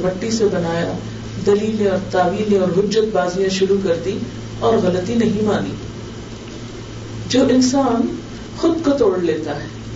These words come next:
اپنی انا کو توڑ لیتا ہے، جھک جاتا ہے، غلطی مان لیتا ہے، اس کی غلطی معاف کر دی جاتی ہے، اور صرف معافی نہیں کر دیا جاتا بلکہ اس کے درجے بھی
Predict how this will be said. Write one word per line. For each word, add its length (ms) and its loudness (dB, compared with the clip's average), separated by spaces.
اپنی 400 0
انا 180 2
کو 140 2
توڑ 200 4
لیتا 300 -4
ہے، 140 -8
جھک 240 0
جاتا 340 2
ہے، 140 -6
غلطی 360 4
مان 260 2
لیتا 320 0
ہے، 240 -8
اس 160 -2
کی 160 2
غلطی 360 2
معاف 380 2
کر 200 4
دی 100 0
جاتی 320 0
ہے، 160 -2
اور 140 2
صرف 360 0
معافی 380 2
نہیں 280 2
کر 220 2
دیا 200 2
جاتا 360 0
بلکہ 280 2
اس 140 -2
کے 140 2
درجے 360 4
بھی 180 0